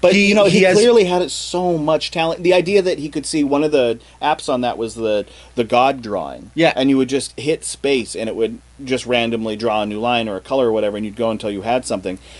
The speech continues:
Speaker 1: And I respect his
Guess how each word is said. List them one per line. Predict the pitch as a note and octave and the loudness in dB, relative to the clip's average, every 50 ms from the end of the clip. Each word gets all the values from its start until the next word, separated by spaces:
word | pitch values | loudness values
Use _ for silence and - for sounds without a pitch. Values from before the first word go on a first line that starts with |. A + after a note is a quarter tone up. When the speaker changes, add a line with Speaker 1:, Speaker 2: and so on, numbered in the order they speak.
| - - - | -20 -10 -4
Speaker 1:
And | C3 C#3 C#3 | -2 0 2
I | C#3 C3 C3+ C3+ - - - - - - - | 4 4 2 2 0 -4 -14 -20 -16 -6 -2
respect | C3 C3+ B2+ - - - - C3 C3 C3 - - - - - - - - - - - - | -2 -2 -2 -2 -6 -4 0 0 0 0 -2 -8 -14 -16 -16 -16 -18 -20 -20 -20 -20 -12
his | - - C#3 C3 A#2 B2+ | -4 0 2 2 2 0